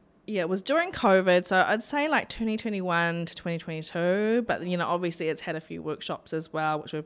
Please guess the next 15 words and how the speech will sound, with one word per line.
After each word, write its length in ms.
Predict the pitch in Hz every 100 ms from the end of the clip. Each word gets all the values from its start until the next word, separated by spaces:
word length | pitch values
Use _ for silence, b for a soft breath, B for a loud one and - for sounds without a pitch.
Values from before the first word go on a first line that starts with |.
| -
you 160 | 156 156
know, 120 | 147
very 260 | 165 160 143
fortunate 560 | - - - 160 -
to, 280 | - 151 147 B B B B -
um, 260 | 160 151 156
you 80 |
know, 160 | 151 147
be 200 | 156 160
having, 280 | 165 156 151
like, 160 | 147 -
additional 720 | 160 151 - 170 156 147 139
amazing 600 | 135 156 151 151 147 147
brains 480 | 151 147 147 151 143
and, 300 | 143 143